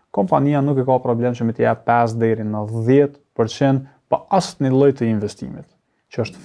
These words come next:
fenomenal. Ose një te-, një teknik tjetër që, a, bizneset kanë fillu me implementu, po kjo ka shumë specifika, po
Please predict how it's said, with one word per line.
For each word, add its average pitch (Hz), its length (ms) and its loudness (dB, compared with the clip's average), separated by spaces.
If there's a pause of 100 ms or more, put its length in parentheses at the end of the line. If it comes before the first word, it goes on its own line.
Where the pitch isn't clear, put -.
fenomenal. 113 520 0 (440)
Ose 202 420 4
një 151 220 2
te-, 143 240 6
një 143 420 0
teknik 135 340 0
tjetër 151 360 2
që, 131 160 4 (480)
a, 127 160 2
bizneset 127 480 0
kanë 127 240 0
fillu 135 160 2
me 135 160 2
implementu, 131 480 0
po 139 240 2 (360)
kjo 117 120 -2
ka 123 160 4
shumë 127 220 -2
specifika, 131 580 0
po 123 240 2